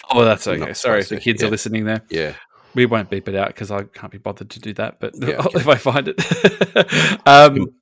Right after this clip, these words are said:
Speaker 2: Completely unintentional.
Speaker 1: <laughs> but, um,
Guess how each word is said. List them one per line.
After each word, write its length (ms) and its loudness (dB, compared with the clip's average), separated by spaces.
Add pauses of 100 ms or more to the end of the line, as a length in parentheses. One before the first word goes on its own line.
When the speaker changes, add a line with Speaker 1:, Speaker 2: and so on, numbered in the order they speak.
(140)
Speaker 2:
Completely 380 -2
unintentional. 760 -6
Speaker 1:
<laughs> 1080 -2
but, 300 4
um, 360 6